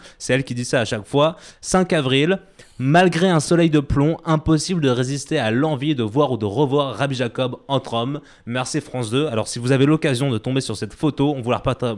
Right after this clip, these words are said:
je pense qu'on vous la partagera sur, euh, le chat de Cause Commune parce qu'elle est incroyable. On peut voir Patrick Balkany qui, euh, qui a l'air d'être un Mac dans son fauteuil avec des lunettes de noir, de soleil noir et qui ouvre la gueule comme s'il est en train de donner un ordre.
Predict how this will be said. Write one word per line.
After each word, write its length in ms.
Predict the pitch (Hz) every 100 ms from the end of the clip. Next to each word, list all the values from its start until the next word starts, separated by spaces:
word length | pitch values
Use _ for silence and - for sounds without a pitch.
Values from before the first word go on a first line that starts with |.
| 90
je 80 | 113
pense 140 | 175
qu'on 80 | -
vous 80 | 135
la 80 | 123
partagera 560 | 135 120 127 110 123
sur, 240 | 127 104 104
euh, 20 |
le 120 | 104 -
chat 120 | 127
de 100 | 110
Cause 200 | 113 -
Commune 180 | 113 131
parce 160 | 117
qu'elle 140 | 113 113
est 20 |
incroyable. 560 | 123 - 110 110 131 - - _ _ 127
On 60 |
peut 100 | 131
voir 240 | 135 143 -
Patrick 340 | 170 175 160
Balkany 500 | 143 131 131 135 143
qui, 220 | - 117
euh, 240 | 104 98 98 - - -
qui 120 | - 120
a 40 |
l'air 160 | 127 123
d'être 240 | 117 -
un 80 | 101
Mac 440 | 120 170 165 - 113
dans 140 | 110
son 300 | - 117 101
fauteuil 500 | - 175 - 156 131
avec 160 | 107 110
des 80 |
lunettes 240 | 113 147 123
de 100 | 120
noir, 400 | 117 117 127 117
de 100 | 117
soleil 320 | - 143 123
noir 420 | 117 120 147 156
et 80 | 117
qui 240 | - 113 -
ouvre 180 | 165 156
la 120 | 131
gueule 380 | 131 143 123 101
comme 200 | 135 131
s'il 320 | - 135 113
est 140 | 107
en 40 | 110
train 140 | 120
de 60 | 104
donner 220 | 127 127
un 200 | 107 110
ordre. 320 | 131 139